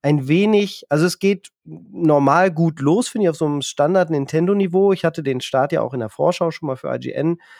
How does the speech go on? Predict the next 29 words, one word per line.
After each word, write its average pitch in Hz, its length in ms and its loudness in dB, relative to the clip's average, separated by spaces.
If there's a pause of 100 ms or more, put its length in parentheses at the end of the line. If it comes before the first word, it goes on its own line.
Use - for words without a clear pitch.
(280)
ähm, 139 680 2
äh, 127 320 0
beschrieben 165 920 0
und, 127 400 -2
und 123 220 -10
davon 131 240 -4
auch 92 160 -6
hier 131 160 -8
berichtet. 135 460 -10 (420)
Äh, 156 220 0 (200)
ist - 140 -2
schon 240 320 0
ganz 170 360 -2
gut, 277 420 -4
aber 165 160 0
dann 262 680 0
wird's 214 380 -4
schnell 208 760 0 (340)
sehr 156 760 0 (720)
überbordend, 147 720 0
was 135 220 -2
U-I-Sachen 123 800 -2
angeht. 107 340 -8
Also 117 160 -4
man 135 160 0
kann 175 220 0
ja 170 180 2
die 147 380 -6
als - 360 -6